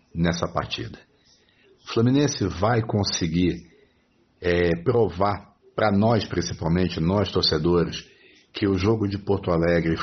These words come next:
foi só um acidente de percurso,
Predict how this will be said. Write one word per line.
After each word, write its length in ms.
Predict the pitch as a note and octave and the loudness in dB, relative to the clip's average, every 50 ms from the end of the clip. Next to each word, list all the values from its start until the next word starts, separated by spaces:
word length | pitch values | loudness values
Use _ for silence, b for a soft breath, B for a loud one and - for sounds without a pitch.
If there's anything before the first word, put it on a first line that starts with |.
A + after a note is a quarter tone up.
| - - - | -6 -6 -2
foi 240 | - F2 E2 D#2+ D2+ | 0 0 2 2 0
só 640 | D#2 - - - - - G#2 G2+ G2+ G2 G2+ - - | -2 -2 -2 -2 -2 0 0 0 0 0 -2 -4 -4
um 240 | F2 F2 F2 E2+ F2 | -2 0 2 2 0
acidente 480 | E2+ F2 - E2+ E2 F2 E2+ E2+ E2 | 0 -2 -2 -2 0 0 0 -2 -2
de 80 | D#2 E2 | -4 -4
percurso, 800 | - F2+ D#2+ - - - G2+ A2 G#2+ G2 - - G#2 G2+ G2 | -2 -4 -4 -4 -2 0 2 2 2 2 0 -2 -2 -2 -4